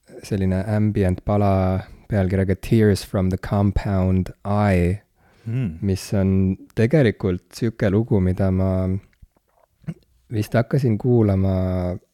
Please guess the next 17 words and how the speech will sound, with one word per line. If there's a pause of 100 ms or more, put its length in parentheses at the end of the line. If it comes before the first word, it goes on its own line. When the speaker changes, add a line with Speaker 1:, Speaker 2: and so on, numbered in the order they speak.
(240)
Speaker 1:
juba
enne, (340)
tähendab, (400)
esiteks, (580)
see
on
üsna (220)
vana
lugu,
ma
arvan,
et
see (140)
album
vist
tuli
välja